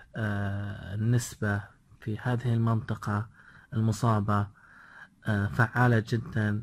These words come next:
آه، ب-، يعني في إحداث ال-، الضرر أو المرض لجسم الإنسان. ننتقل إلى، آه، الشريحة التالية.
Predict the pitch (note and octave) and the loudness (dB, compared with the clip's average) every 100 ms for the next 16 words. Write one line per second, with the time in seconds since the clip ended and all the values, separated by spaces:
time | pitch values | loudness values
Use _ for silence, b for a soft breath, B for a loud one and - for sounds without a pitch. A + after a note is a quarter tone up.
0 | - _ _ _ A2 G#2+ G#2 G#2 G#2+ G#2+ | -8 _ _ _ -4 -2 -2 -4 -6 -10
1 | - _ - A#2 G#2+ A2+ A2 G#2+ G#2 G2+ | -12 _ -2 0 0 -4 -4 -4 -4 -4
2 | A#2+ G#2+ - B2 A#2 A2 G#2+ - A2+ A2 | -4 -4 0 2 2 0 -4 -8 -8 -4
3 | A2 A#2+ A#2+ A2+ A2+ - A2 A2 A2+ A2 | 0 2 4 2 0 0 2 2 0 0
4 | G#2 A2+ _ B B B B A2+ A2+ A2 | -2 -4 _ B B B B 0 0 0
5 | G#2 G2+ G#2 - G2+ G2 - _ - _ | -2 0 -4 -2 -4 -4 -8 _ -20 _
6 | _ _ _ _ _ - _ _ _ _ | _ _ _ _ _ -20 _ _ _ _
7 | _ _ _ _ - - _ _ _ _ | _ _ _ _ -20 -20 _ _ _ _
8 | _ _ _ _ _ _ b b b - | _ _ _ _ _ _ b b b -2
9 | A#2+ A#2+ C3 A#2+ A#2 A2 G#2+ G#2 G2+ G#2+ | -2 0 -2 -2 -4 -2 -2 -2 -2 -6
10 | - _ _ _ b b b b b - | -12 _ _ _ b b b b b -8
11 | G#2 G2+ G2+ G2 G2+ - - - - - | -4 -2 -2 -4 -4 -8 -12 -14 -16 -20
12 | - - _ _ _ _ _ A#2+ - A2+ | -20 -20 _ _ _ _ _ -12 -4 -2
13 | A2+ - G#2+ - B2 A2 G#2 G#2 A#2+ C#3+ | -2 -2 -6 -2 0 0 0 0 -2 -6